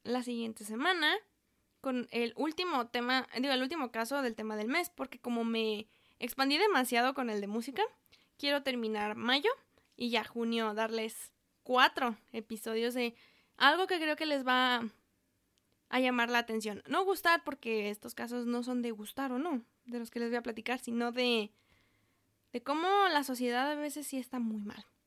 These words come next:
Y les va a interesar saber más acerca de cómo tenemos muy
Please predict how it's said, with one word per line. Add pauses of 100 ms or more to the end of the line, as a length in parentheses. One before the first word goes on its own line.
(680)
Y
les
va
a
interesar
saber (600)
más
acerca
de
cómo (120)
tenemos (180)
muy